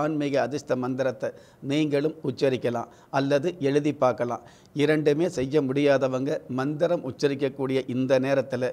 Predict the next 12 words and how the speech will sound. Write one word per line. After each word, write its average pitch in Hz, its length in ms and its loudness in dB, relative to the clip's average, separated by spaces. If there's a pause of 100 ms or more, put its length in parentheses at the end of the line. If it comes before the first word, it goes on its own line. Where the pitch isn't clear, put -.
(340)
உங்களுடைய 131 460 2 (120)
வம்சாவளி 156 600 2 (100)
தெய்வமாக 143 580 0
விளங்கக்கூடிய 131 580 -4 (140)
குலதெய்வத்தையோ 131 760 0 (440)
அல்லது 139 320 2 (140)
கஷ்டகாலங்களை 147 840 2 (120)
துஷ்டமாக்கக்கூடிய 139 880 0 (140)
இஷ்ட 156 320 0
தெய்வத்தையோ 135 540 0 (160)
நினைச்சு 139 360 -4 (380)
வலதுகை 160 500 2